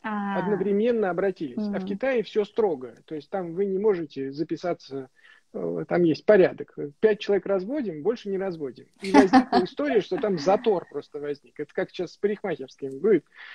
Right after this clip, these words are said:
Speaker 2: все обросли за время самоизоляции, и перед ним будет очередь. Но это не значит, что волос стало больше расти. Хотя, конечно, для кого-то этот кризис, э, стал кризисом и личным, безусловно.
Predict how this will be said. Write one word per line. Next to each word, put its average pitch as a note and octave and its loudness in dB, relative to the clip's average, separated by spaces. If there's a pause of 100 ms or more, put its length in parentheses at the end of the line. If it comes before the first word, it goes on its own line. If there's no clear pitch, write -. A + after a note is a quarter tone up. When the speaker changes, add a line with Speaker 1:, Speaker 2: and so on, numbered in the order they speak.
(180)
Speaker 2:
все E3 6
обросли E3+ 2
за D#3 0
время C3+ -6
самоизоляции, D3+ -2
и C#3+ 2
перед F3 4
ним G#3+ 6
будет G3 4
очередь. B2+ 4
Но D#3+ 0
это F3+ 0
не G3 4
значит, G3+ 4
что E3 -6
волос F3+ 0
стало C3 -12
больше C#3 -8
расти. - -16 (380)
Хотя, A#3 -4
конечно, F#3+ -6 (100)
для E3 -10
кого-то F3+ -6
этот D#3 -10 (120)
кризис, E3+ -10
э, C#3 -6
стал C#3+ 2
кризисом D3+ 0
и D#3 2
личным, - -2 (400)
безусловно. D3 -6